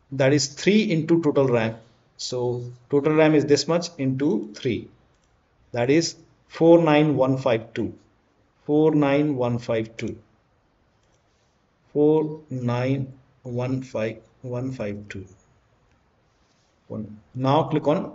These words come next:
set over here. Then click on OK. OK. Apply.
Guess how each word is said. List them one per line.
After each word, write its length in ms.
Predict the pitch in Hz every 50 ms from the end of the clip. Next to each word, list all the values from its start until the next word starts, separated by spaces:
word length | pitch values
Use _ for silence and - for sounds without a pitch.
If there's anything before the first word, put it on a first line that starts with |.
| - -
set 400 | - - - - 156 143 - 127
over 160 | 113 107 101
here. 200 | 101 - - - _ _ _ _ _ _ _ _ _ _ _ _ _ _ _ _ _ -
Then 240 | 131 131 143 139 139
click 160 | 139 139 135
on 120 | 143 135
OK. 640 | 135 135 135 135 131 131 - - 156 175 190 180 - - - - - - _ _ _ _ _ _ _ _ _ _ _ _ _
OK. 600 | - 139 139 135 139 - 160 165 180 185 185 180 - - - - _ _ _ _ -
Apply. 720 | 127 120 - - 139 135 139 143 147 151 170 175 170 170